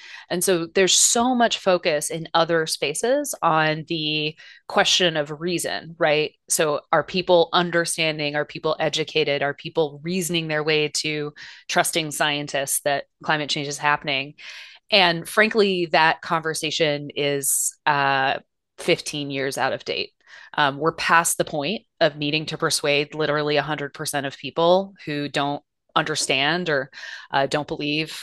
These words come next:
that climate change is happening, don't trust scientists. We're at a point where a lot more people have that knowledge, have that education, and have moved into a place of being worried, of wanting to do something about it.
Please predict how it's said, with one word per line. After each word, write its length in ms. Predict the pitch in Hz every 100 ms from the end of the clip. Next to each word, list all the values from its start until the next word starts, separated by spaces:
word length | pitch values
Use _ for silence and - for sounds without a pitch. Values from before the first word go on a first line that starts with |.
| -
that 220 | 151 139 - _ _ _ _ -
climate 260 | - 151 143
change 120 | 147
is 100 | -
happening, 400 | 147 143 165 165
don't 220 | 156 139
trust 260 | - 147 -
scientists. 680 | 135 147 170 240 247 - - - - -
We're 80 | 180
at 60 |
a 40 | 180
point 340 | 202 185 -
where 240 | 170 156 -
a 80 |
lot 340 | 160 156 160 185
more 140 | 196
people 460 | - 180 170 151 147
have 340 | - 170 180
that 220 | 190 160
knowledge, 640 | 147 139 147 160 - - -
have 220 | - 160 165
that 140 | 165
education, 800 | 160 - - 143 - - 165 190 - - -
and 160 | 156 151
have 240 | 156 -
moved 340 | 175 180 175 170
into 380 | 156 - 156
a 60 | 147
place 280 | - 147 151
of 120 | 147
being 200 | 151 151
worried, 480 | 147 147 - 110 202 _ _
of 160 | 147 160
wanting 280 | 151 147
to 100 | 143
do 180 | 139 143
something 320 | 143 - -
about 260 | - - 80
it. 180 | 143